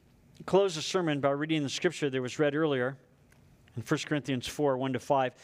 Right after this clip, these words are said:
I'm reading it for a ver-, a version, uh, E S V. You might not have that, so just listen if you would. He says, "This is how one should regard us,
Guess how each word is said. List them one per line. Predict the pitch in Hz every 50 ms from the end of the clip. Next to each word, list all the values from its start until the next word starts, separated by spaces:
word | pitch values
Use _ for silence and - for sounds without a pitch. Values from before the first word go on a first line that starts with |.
| - -
I'm | 156 165
reading | 180 202 214 196
it | 175 151
for | - - 160
a | 151
ver-, | 127 147 165 165 165 -
a | 139 131
version, | 120 160 170 160 131 156 147 139 135
uh, | 131 123 120 - - - - - - - - - - - _ - -
E | 160 165
S | 165 139 - -
V. | 139 151 156 143
You | 135 139
might | 143 156 175 175
not | 156 143 127
have | 127 139 147 147 127
that, | 131 120 127 -
so | - 160 160
just | 180 262 254 - -
listen | 160 165 160 - - 165 160
if | 151 - -
you | 151 135
would. | 139 143 160 156 - - _ _ _ _ _ - _ - _ _ _ _ _ _ _ _ _ - - _ - - _ - - - - - - - _ - - - - - - - _ _ _ _ - - _ _ - - - - _ _ _ _ - - - _ _ _ _ _ - -
He | 160 156
says, | - 214 170 -
"This | - 240 233 -
is | 254 - -
how | 214 208 196
one | 165 170 180 180 180 170
should | - - 175 165 139
regard | 151 147 135 165 170 165 127
us, | 113 95 92 - - - - - -